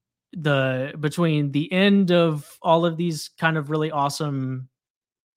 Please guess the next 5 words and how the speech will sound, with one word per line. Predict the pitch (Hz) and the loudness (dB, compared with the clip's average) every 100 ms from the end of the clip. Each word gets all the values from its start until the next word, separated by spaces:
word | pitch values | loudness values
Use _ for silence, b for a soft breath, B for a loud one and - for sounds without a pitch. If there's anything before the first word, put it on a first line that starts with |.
| _ _ _ _ _ _ | _ _ _ _ _ _
high | - 165 156 | -4 0 2
major | 160 147 143 143 143 139 131 127 | 2 -2 -4 -6 -6 -6 -6 -6
matchups | 131 135 - 135 127 - - | -4 -4 -4 -4 -4 -8 -14
in | 147 135 | -10 -6
non-conference | 131 131 139 120 120 123 120 | -4 -4 -6 -8 -8 -10 -12